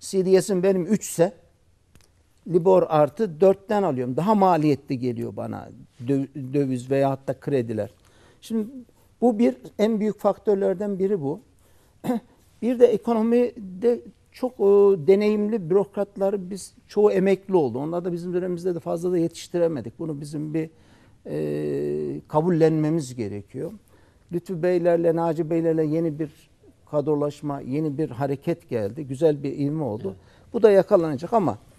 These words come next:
Speaker 1: bütün mesele ekonomide öngörülebilirliktir. Bütün mesele dövizde öngörülebilirliktir. Bizim gibi ülkelerde dövizin etkisi doğrudan enflasyonu tetikler.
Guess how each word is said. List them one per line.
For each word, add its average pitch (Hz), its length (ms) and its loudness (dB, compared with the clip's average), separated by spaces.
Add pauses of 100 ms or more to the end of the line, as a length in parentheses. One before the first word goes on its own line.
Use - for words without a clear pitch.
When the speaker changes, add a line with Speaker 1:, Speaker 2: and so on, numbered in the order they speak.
(560)
Speaker 1:
bütün 294 340 -4
mesele 175 360 0
ekonomide 185 560 0
öngörülebilirliktir. 180 1500 4 (640)
Bütün 254 260 -4
mesele 170 580 0
dövizde 190 600 4
öngörülebilirliktir. 170 1300 -2
Bizim 190 300 -4
gibi 160 180 -4
ülkelerde 185 720 -4
dövizin 185 440 -2
etkisi 156 560 -6 (440)
doğrudan 202 400 8
enflasyonu 180 640 -2
tetikler. - 680 -14